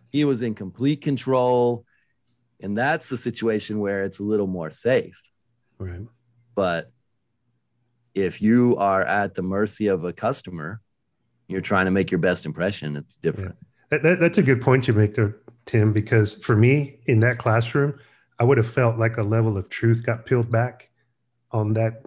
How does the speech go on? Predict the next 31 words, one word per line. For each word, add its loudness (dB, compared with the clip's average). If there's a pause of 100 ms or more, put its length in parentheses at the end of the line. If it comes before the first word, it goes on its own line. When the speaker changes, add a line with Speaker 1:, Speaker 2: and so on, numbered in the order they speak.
(140)
Speaker 2:
on -4
that -6
situation 0
or 0
that -2
scenario. 2
Speaker 1:
Yeah. -4
Speaker 2:
And 2
that 0
grabs 2
my -2
attention. -8 (360)
And 2
Speaker 1:
He 4
used 6
Speaker 2:
so 6
Speaker 1:
it 2
to 2
make 4
a 2
point. -2 (120)
Yeah. -4
Speaker 2:
Yeah. 2
Yeah. -2
And -2
that's -2
a -2
good 0
example 0
of -2
where 0